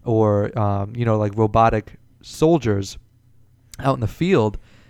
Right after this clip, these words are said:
you know, th-, they could have the same kind of thing where, um, the human instinct, you know, might have a leg above an algorithm.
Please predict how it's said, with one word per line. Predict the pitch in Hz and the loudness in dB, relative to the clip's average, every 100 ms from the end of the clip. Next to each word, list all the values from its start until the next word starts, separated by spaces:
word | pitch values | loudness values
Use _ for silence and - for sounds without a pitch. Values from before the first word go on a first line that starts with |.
| _ | _
you | - | -4
know, | 117 | -2
th-, | 107 - - | -2 -6 -4
they | 131 | -4
could | 127 | -2
have | 113 120 | -2 -2
the | 107 | -2
same | - 117 107 | -4 -6 -4
kind | 117 104 | -4 -4
of | 101 | -2
thing | 117 107 104 | -2 -2 -2
where, | 104 104 104 98 - - - | 0 0 0 -4 -14 -20 -8
um, | 117 107 | -6 -4
the | |
human | 95 143 117 | -2 -2 0
instinct, | 127 131 - 110 117 - - - _ _ | -2 -2 -2 -2 -4 -14 -18 -20 _ _
you | 131 | -4
know, | 113 | -4
might | 117 120 123 | -2 -2 0
have | 120 | 0
a | 107 | 0
leg | 110 107 | -2 -2
above | 104 120 113 104 104 - _ _ _ _ - | 0 4 4 2 -4 -14 _ _ _ _ -8
an | 117 | 0
algorithm. | 120 117 110 127 135 | 2 2 -2 -8 -12